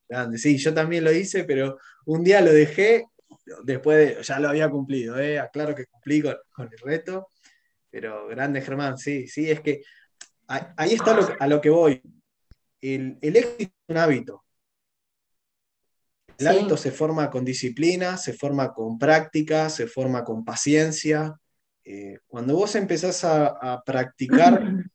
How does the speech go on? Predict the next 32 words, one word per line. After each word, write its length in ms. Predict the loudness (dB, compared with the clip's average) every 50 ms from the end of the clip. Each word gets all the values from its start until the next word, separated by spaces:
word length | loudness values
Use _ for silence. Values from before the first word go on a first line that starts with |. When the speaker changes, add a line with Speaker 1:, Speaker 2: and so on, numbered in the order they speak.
| _ _ _
Speaker 1:
todas 260 | 0 0 0 0 -2
esas 240 | -2 -2 -2 -2 0
cualidades 560 | 0 0 0 2 2 2 2 2 2 0 0
de 100 | -2 -2
la 160 | -2 -2 -4
identidad, 840 | -6 -6 -4 -4 -4 -6 -6 -8 -4 -2 0 2 4 4 2 2 0
de 120 | -2 -4 -4
la 100 | -4 -6
mentalidad, 720 | -8 -10 -12 -8 -6 -6 -6 -4 -4 -2 0 0 2 2
de 80 | 2 0
la 160 | 0 0 -2
persona 320 | -4 -6 -6 -6 -4 -4 -2
en 60 | -2
la 120 | -2 -4 -6
que 80 | -8
te 120 | -12 -12 -12
querés 220 | -8 -8 -8 -6
convertir, 680 | -6 -8 -8 -8 -10 -12 -10 -6 -4 -2 -2 -4 -6 -10 _ _ _ _ _ _ _ _ _ _ _ _ _
y, 380 | -16 -14 -12 -12 -12 -14 -14 _ -6
y 120 | 2 2
esto, 240 | 2 2 2 -4 -2
como, 200 | -2 -2 -4 -4
como 180 | -6 -6 -6 -6
hiciste 300 | -6 -6 -6 -4 -2 0
vos, 440 | 2 4 4 4 2 0 -4 -8 _ _ _ _ _ _ _ _ _ _ _ -4
levantarte 400 | -2 0 0 0 2 2 2 2
Speaker 2:
La 60 | 4
Speaker 1:
a 20 | 4
los 80 | 4 4
Speaker 2:
mentalidad. 440 | 6 4 4 4 4 4 4 4 2
Speaker 1:
dieciocho 340 | 2 0 -2 -6 -6 -4
años, 540 | -2 -2 -2 -2 -4 -4 -4 -4 -4 -6 -8